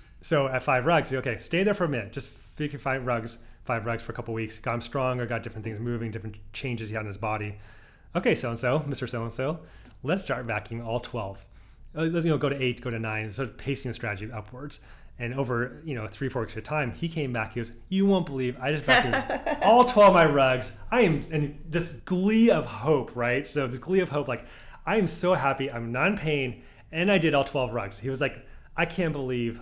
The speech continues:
Speaker 1: I did that," right? So that's, that's kind of a weird, weird story, but that, that's, as, as, you know, people, we've talked so much about sports, and there's a lot of people in the view here
Speaker 2: Yeah.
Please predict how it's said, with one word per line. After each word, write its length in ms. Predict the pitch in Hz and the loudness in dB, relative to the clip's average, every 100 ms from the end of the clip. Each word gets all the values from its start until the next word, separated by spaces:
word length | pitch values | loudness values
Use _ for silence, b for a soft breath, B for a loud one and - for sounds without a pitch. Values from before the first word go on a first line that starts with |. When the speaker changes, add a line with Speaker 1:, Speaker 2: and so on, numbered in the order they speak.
| - | -12
Speaker 1:
I 80 | 117 | -10
did 200 | 110 101 | -8 -10
that," 180 | 98 | -10
right? 180 | 107 113 | -6 -6
So 80 | 139 | 2
that's, 300 | 165 196 - B B B B B - | 4 4 0 B B B B B -8
that's 180 | 147 175 | 0 0
kind 120 | 165 156 | 2 2
of 60 | |
a 20 | |
weird, 340 | 135 135 131 139 | 4 2 0 -2
weird 180 | 139 139 | 0 0
story, 320 | - 131 131 | -2 -2 0
but 180 | 135 139 | 0 -2
that, 180 | 143 147 | -2 -2
that's, 200 | 151 - | -6 -6
as, 220 | 156 123 | -8 -6
as, 200 | 151 139 | -8 -6
you 80 | 151 | -4
know, 40 | |
people, 340 | 139 165 165 147 | -4 -6 -6 -4
we've 260 | 147 143 | -4 -6
talked 200 | - 175 | -4 -4
so 60 | - | -4
much 100 | 135 | -6
about 200 | 120 104 | -6 -10
sports, 540 | - - - 120 98 120 | -14 -12 -6 -6 -6 -8
and 120 | 120 | -4
there's 140 | 131 | -2
a 20 | |
lot 60 | 156 | 0
of 60 | 156 | -2
people 160 | 131 | -4
in 80 | 123 | -4
the 40 | 110 | -6
view 300 | 107 127 117 | -6 -6 -6
here 240 | 117 107 | -6 -8
Speaker 2:
Yeah. 120 | 107 | -8